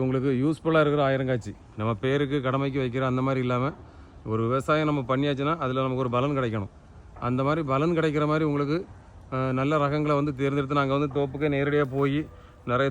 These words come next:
தோப்புகள்ல வந்து டைரக்டா இந்த மாதிரி ஒவ்வொரு தோப்புகளுக்கா போயி, எந்தெந்த ரகங்களையும் நாங்க பார்க்குறோம் போய். அந்த மாதிரி பார்த்து தான் உங்களுக்கு வந்து ஒரு கரெக்டான ஒரு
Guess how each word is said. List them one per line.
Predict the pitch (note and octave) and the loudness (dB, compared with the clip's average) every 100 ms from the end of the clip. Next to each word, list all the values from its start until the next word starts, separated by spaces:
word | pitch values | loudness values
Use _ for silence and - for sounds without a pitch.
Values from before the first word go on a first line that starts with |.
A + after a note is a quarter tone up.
| C#3+ | 0
தோப்புகள்ல | D3 D3+ D3+ C#3+ | 0 0 2 2
வந்து | C#3+ D3+ | 2 2
டைரக்டா | C#3 C#3+ C3 D3 | 2 0 0 0
இந்த | C#3 | 0
மாதிரி | C#3 C#3+ C#3+ | 0 0 0
ஒவ்வொரு | C3+ D3 B2 | 0 -2 0
தோப்புகளுக்கா | C#3 C#3 C#3 C#3 D3 C3 | -2 0 0 0 0 0
போயி, | C3 C3+ D3 | 0 2 0
எந்தெந்த | C3+ C3+ D3 C#3 | 0 0 0 0
ரகங்களையும் | B2+ C#3 C#3+ C#3+ | 0 0 0 2
நாங்க | C3+ C3 | 0 0
பார்க்குறோம் | B2 B2 B2+ G#2+ | 0 0 0 0
போய். | F#2 - - - - - - - | -4 -10 -20 -20 -20 -20 -20 -12
அந்த | C3 C3+ | -4 0
மாதிரி | C#3+ D3+ B2 | 2 2 2
பார்த்து | C#3 D3 D3 | 4 4 4
தான் | D#3 E3 | 6 6
உங்களுக்கு | C#3+ C#3 D3+ | 6 6 6
வந்து | D3+ F#3+ - - - - | 6 4 0 -18 -20 0
ஒரு | B2+ | 2
கரெக்டான | B2 C#3 C3+ D3+ D#3 | 4 4 6 6 8
ஒரு | D3+ | 8